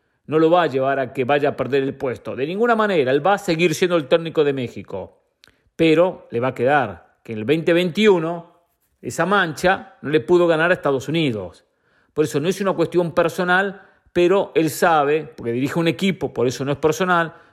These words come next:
pero sabe que es muy importante para el cuestionamiento que se va a comenzar a generar que él gane el partido. Él tiene más obligaciones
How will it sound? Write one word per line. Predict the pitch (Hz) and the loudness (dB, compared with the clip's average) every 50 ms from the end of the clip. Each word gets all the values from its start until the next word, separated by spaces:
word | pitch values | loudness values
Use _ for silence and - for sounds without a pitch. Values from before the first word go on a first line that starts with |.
| _ _ | _ _
pero | - 135 151 | -4 -2 -2
sabe | 147 - - 175 156 151 156 165 151 - - _ _ | -2 0 0 2 2 2 0 -2 -4 -10 -18 _ _
que | - 165 | -4 -4
es | 151 | -2
muy | 139 151 170 190 190 | -2 -2 -2 0 0
importante | 185 170 - - 156 156 156 - 156 147 131 131 131 120 | -2 -2 0 0 0 0 2 0 -2 -2 -2 -4 -6 -6
para | 101 - - - 220 226 208 180 151 123 107 - - - | -6 -6 -2 0 2 2 2 0 -2 -4 -4 -8 -10 -10
el | 147 147 - | -8 -8 -6
cuestionamiento | - 170 170 - - - 160 170 170 170 170 180 208 226 240 226 202 - - 175 | -2 -2 -2 -2 -2 -2 -2 0 0 2 0 2 2 2 2 2 0 0 -2 -2
que | 143 156 | -2 -2
se | 135 - 143 | -4 -2 0
va | 160 190 | 0 0
a | 185 | 0
comenzar | 185 170 147 143 131 - 185 170 | 0 -4 -4 -4 -4 -2 -2 -2
a | 165 | -2
generar | - - 160 160 160 175 180 190 190 180 - - _ _ _ _ _ - | -2 -4 -6 -2 0 0 0 0 -2 -6 -14 -20 _ _ _ _ _ -8
que | - | -4
él | 147 143 135 | -2 -2 0
gane | 135 139 139 135 131 | 0 -2 -2 -2 -4
el | 120 - | -6 -4
partido. | - 110 113 - - 104 90 85 85 82 80 - _ _ _ _ _ _ _ _ _ _ - - | -6 -8 -8 -8 -12 -14 -12 -12 -14 -14 -16 -18 _ _ _ _ _ _ _ _ _ _ -2 0
Él | 160 180 160 | 0 0 2
tiene | - 214 233 220 208 | 2 2 4 4 4
más | 196 208 202 - - | 2 0 0 2 2
obligaciones | 190 165 165 160 156 156 156 156 - - 214 226 226 214 208 185 151 127 - | 4 4 6 4 4 2 2 0 -2 0 0 2 2 0 -2 -4 -4 -6 -10